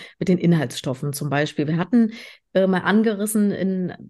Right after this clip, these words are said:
der Folge davor, dass zum Beispiel Aluminiumfolie, äh, ja wirklich super schädlich ist, äh, für die Umwelt. Das liegt ja an den Produktionsbedingungen, obwohl es ja total gut recycelt werden kann. Also siebenundsechzig Prozent ist die Recyclingquote in Europa. Das ist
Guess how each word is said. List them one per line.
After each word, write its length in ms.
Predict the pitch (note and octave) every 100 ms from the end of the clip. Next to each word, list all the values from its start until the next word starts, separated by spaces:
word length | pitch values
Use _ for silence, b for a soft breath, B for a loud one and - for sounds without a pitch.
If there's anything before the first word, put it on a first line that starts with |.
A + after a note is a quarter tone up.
| _ F#3
der 80 |
Folge 300 | F3+ F#3 F#3
davor, 460 | F#3 F#3 - F#3 F#3
dass 200 | F3 E3
zum 140 | -
Beispiel 300 | E3 E3 D#3+
Aluminiumfolie, 1500 | - E3+ F3 F#3+ G3 F3+ - - F#3 F#3 F#3 F3+ F3 E3+ C#3+
äh, 120 | D3+ F3
ja 240 | E3+ E3
wirklich 340 | E3+ F3 E3+ -
super 280 | F#3+ G3
schädlich 400 | F3+ F3+ F3 F3+
ist, 260 | E3 F3 -
äh, 140 | D#3+
für 160 | E3+ F3+
die 100 | F3
Umwelt. 580 | F#3+ G3+ G#3+ A3 A#3+ -
Das 100 | F3+
liegt 180 | G3 G3
ja 80 | F3+
an 60 |
den 100 | F#3
Produktionsbedingungen, 1160 | F3+ F3+ F3 G3 A3 - G#3+ A3 A#3 A#3 A#3+ A#3
obwohl 300 | E3+ E3+ F#3
es 120 | F3+
ja 100 | F3
total 380 | F3 F3 F3 F3
gut 180 | F3+ F3+
recycelt 460 | F3 E3+ F3+ G3+
werden 220 | G3+ G3+
kann. 200 | G3+ G3+ G3
Also 180 | E3
siebenundsechzig 500 | E3+ F#3 F3+ F3+ -
Prozent 300 | E3+ E3+ F3+
ist 100 | F3+
die 80 | F3+
Recyclingquote 800 | D#3+ E3 F#3+ G3 A3 A3 G#3+ G#3+
in 80 | G3+
Europa. 380 | F#3+ G3 G3 G3+
Das 160 | E3+
ist 200 | E3+ -